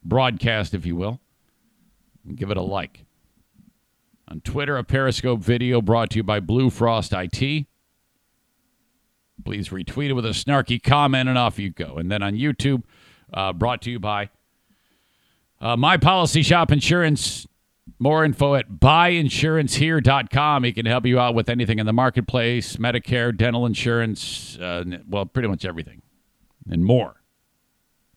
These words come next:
And more. And more is translated to, I can't remember.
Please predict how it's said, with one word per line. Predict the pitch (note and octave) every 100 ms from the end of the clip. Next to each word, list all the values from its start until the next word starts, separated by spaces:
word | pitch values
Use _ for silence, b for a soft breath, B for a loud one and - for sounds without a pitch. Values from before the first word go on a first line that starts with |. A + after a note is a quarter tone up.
| -
And | F#3+ C4 C4
more. | B3+ C4 B3 F#3+ F#2 A#1+ A1 _ _ _ _ _ _ _ _ -
And | E3+ G3
more | F3+ E3+ D3+
is | B2
translated | - C3+ B2 G2+ A#2+ A2 F2+
to, | A#2 G#2+ - _ -
I | C#3 C#3+
can't | A#2 C3 D3+ B2+
remember. | B2 A2+ F2+ C#2